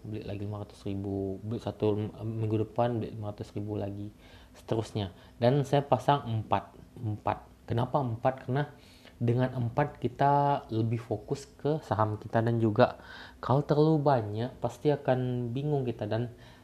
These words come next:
saham-saham jelek pun kita akan beli karena kita menganggap, "Oh, kita harus banyak saham." Tapi kalau kita, kita hanya beli empat, jadi kita betul-betul terbatas,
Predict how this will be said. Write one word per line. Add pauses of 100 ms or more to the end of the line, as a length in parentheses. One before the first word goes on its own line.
(120)
saham-saham
jelek
pun
kita
akan
beli
karena
kita (800)
menganggap,
"Oh, (160)
kita
harus
banyak
saham." (720)
Tapi
kalau
kita,
kita (1300)
hanya
beli
empat,
jadi
kita
betul-betul
terbatas,